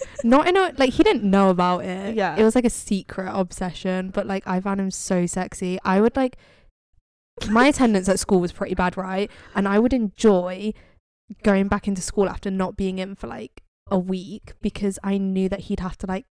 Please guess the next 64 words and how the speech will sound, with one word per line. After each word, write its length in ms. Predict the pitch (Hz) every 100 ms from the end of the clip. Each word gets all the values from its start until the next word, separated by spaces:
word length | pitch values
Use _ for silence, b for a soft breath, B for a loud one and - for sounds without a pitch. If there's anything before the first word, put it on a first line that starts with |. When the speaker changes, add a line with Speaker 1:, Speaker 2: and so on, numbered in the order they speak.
| -
Speaker 2:
catch 300 | - 208 196
me 100 | 190
up 120 | -
on 120 | 190
work 280 | 185 196 208
and 80 | 202
he'd 140 | 180 -
come 160 | 196
sit 100 | 190 202
at 60 |
my 80 | 202
desk 300 | 196 196 -
with 120 | 196
me. 360 | 196 196 202 254 B B B B
And, 140 | 214
like, 120 | 214 -
I 160 | 208 247
found 360 | 262 220 185
Speaker 1:
Ooh. 120 | 190 214
Speaker 2:
I 140 | 208
was 140 | 214 240
so 260 | - 196
attracted 380 | 185 202 - -
to 80 | 185
his 140 | 185
hands, 360 | - 185 185 -
right? 400 | 220 208 226 - B B B
So, 140 | -
like, 180 | 208 214
he'd 240 | - 208 196
be 120 | 208
pointing 420 | - 208 208 190
at 160 | 190 -
things 260 | 196 196
on 120 | 196
the 80 | 196
paper 480 | - 196 190 190 185
in 100 | 208
front 200 | 208 202
of 160 | 202 202
me 200 | 190 190
and 160 | 208
I'd 140 | 202 196
just 200 | 220 -
stare 300 | - 196 190
at 40 | 190
his 100 | -
hands 300 | 190 190 190
and 120 | 190
he'd 160 | 208
go, 240 | - 208 208 b b b _
"Faye, 420 | 311 302 220 226 -
are 60 |
you 140 | 233 262
even 200 | 285 285
listening?" 640 | 339 - 214 202 202 240 -
<laughs> 40 |
And 180 | 226 226
I'd 100 | 226
be 60 | 214
like, 100 | - _
"Yeah." 640 | - 403 403 370 349 381 359
<laughs> 80 | 403
Speaker 1:
Yeah. 760 | 208 202 185 185 185 175 156